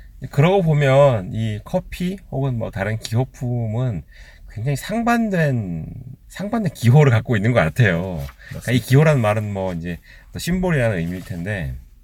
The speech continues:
Speaker 1: 한편으로 지금 말씀해주신 예도 그렇고 아까 산업혁명 당시에 홍차를 마시는 문화에서도 그렇듯이 이 기호품이라는 거는 사람들을 각성시켜서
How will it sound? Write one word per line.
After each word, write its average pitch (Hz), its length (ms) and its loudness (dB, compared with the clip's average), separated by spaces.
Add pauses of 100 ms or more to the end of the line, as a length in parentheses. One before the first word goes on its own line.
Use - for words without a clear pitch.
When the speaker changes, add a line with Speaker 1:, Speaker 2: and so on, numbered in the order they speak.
(160)
Speaker 1:
한편으로 165 800 2
지금 170 200 0
말씀해주신 127 480 2
예도 95 180 -4
그렇고 92 460 -6
아까 110 380 -4
산업혁명 143 580 -2
당시에 98 760 -6
홍차를 151 760 2
마시는 85 540 -6
문화에서도 87 440 -10
그렇듯이 92 720 -8 (100)
이 139 200 -4
기호품이라는 143 1000 2
거는 110 360 -2
사람들을 135 500 -2
각성시켜서 135 920 -2